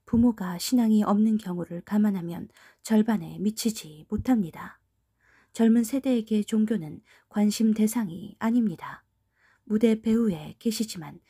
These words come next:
보이지 않는 하나님보다 보이는 세상이 우선입니다. 인터넷 세대에게 종교는 지루하고 끌림이 없는데 하나님을 만난 경험도 없고 온라인 채널의 콘텐츠에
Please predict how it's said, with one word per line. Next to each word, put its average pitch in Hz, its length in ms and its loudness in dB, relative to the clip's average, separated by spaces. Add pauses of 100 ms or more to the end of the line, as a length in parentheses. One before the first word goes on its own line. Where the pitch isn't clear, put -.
(220)
보이지 226 420 2
않는 190 340 -2
하나님보다 240 760 0 (340)
보이는 220 440 2
세상이 226 720 -4
우선입니다. 220 840 -4 (760)
인터넷 226 440 4
세대에게 208 800 -4
종교는 214 520 0 (280)
지루하고 214 840 0
끌림이 240 440 0
없는데 190 580 -2 (420)
하나님을 233 520 2
만난 190 460 0
경험도 196 640 -4
없고 - 500 -8 (340)
온라인 220 480 4
채널의 220 580 -6
콘텐츠에 233 720 -6